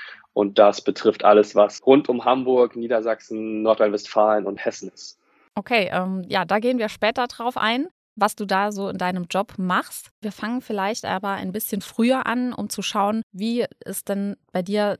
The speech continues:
Speaker 2: überhaupt dazu gekommen ist, dass du jetzt in dieser Position bist. Wie war das denn bei dir nach der Schulzeit? Wusstest du nach dem Abitur direkt, was du studieren möchtest?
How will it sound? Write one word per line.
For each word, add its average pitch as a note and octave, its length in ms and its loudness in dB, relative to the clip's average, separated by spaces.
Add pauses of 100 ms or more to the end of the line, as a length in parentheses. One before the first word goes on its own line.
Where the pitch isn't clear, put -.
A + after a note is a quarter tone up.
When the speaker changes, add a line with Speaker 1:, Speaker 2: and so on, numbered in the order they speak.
Speaker 2:
überhaupt G3+ 460 -4
dazu F#3 180 -6
gekommen G#3 380 0
ist, - 160 -6
dass G3 140 -4
du - 80 -8
jetzt F#3 320 -4
in F#3 100 -6
dieser F#3 280 -4
Position F#3 540 -4
bist. G3+ 300 -4 (220)
Wie G#3+ 160 0
war G#3 100 2
das B3+ 140 0
denn A#3 100 0
bei G#3+ 120 2
dir A3 120 0
nach G#3+ 160 -2
der G3 140 -6
Schulzeit? F#3 580 -2
Wusstest - 300 -6
du G#3+ 60 -2
nach G3+ 160 -4
dem G3+ 120 -10
Abitur A3+ 560 -2 (300)
direkt, G3 280 -4
was G3+ 140 -4
du - 80 -16
studieren F#3+ 460 -2
möchtest? C4+ 600 -4